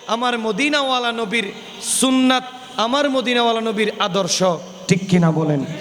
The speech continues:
সেজন্য ভাইয়েরা, এ আমার যুবক ভাইয়েরা, আমার মদিনাওয়ালা নবীকে আপনারা মহাব্বত করেন, সেজন্য আপনারা মদিনাওয়ালা নবীর মাহফিল সাজিয়েছেন। তাহলে বুঝা যায় আমার মদিনাওয়ালা নবীর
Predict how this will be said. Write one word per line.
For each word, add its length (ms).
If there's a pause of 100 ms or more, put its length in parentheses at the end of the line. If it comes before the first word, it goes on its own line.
(340)
সেজন্য 440
ভাইয়েরা, 440 (300)
এ 140
আমার 300
যুবক 320
ভাইয়েরা, 400 (320)
আমার 340
মদিনাওয়ালা 760
নবীকে 460
আপনারা 400
মহাব্বত 640
করেন, 280 (400)
সেজন্য 520
আপনারা 360
মদিনাওয়ালা 520
নবীর 300
মাহফিল 420
সাজিয়েছেন। 800 (380)
তাহলে 340
বুঝা 280
যায় 420 (320)
আমার 360
মদিনাওয়ালা 680
নবীর 340